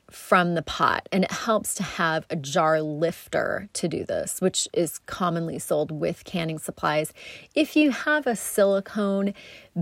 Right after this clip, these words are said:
baking mitt, you can also use that. Those can be helpful for reaching into hot water, provided the hot water doesn't go down over the top of your mitt. Put those on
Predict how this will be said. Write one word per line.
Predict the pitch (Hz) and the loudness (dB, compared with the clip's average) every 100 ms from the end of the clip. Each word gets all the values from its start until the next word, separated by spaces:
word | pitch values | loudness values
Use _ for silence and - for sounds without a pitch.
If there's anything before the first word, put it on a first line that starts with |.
| 143 | 0
baking | 175 165 175 196 190 185 | 2 2 2 0 2 2
mitt, | 180 185 - - | 2 0 -2 -4
you | - 196 | 0 0
can | 175 208 - | 2 -2 -2
also | 147 165 165 - 170 | 0 2 0 0 2
use | 160 151 156 147 | 2 0 -2 -4
that. | 165 147 147 - | -2 -2 -2 2
Those | 175 170 | 2 2
can | - 175 | 0 0
be | 165 | 0
helpful | 160 151 - 151 | -2 -4 0 0
for | 139 143 | 0 -2
reaching | 151 156 - 160 | -2 -2 -4 -6
into | 151 | -6
hot | 151 - | -2 0
water, | 147 214 226 | 6 8 8
provided | 202 196 170 196 190 190 190 190 - | 4 0 4 6 6 4 4 2 0
the | - 160 | -2 0
hot | 160 165 | 2 2
water | 151 156 156 | 2 0 0
doesn't | 156 156 160 | 0 -2 -4
go | - 160 | -4 -4
down | 156 160 156 147 - | -2 -4 -4 -8 -6
over | 143 165 156 165 - 190 180 | -2 -2 0 0 0 -2 -8
the | - | -12
top | - 117 120 _ | -6 -6 -6 _
of | 151 151 | -6 -4
your | 160 127 | -6 -6
mitt. | 143 117 - - _ _ _ _ | -6 -8 -10 -14 _ _ _ _
Put | - 208 | 4 4
those | - 185 165 - - | 6 4 4 -4 -8
on | 165 165 170 180 190 | -6 -2 -2 -2 -6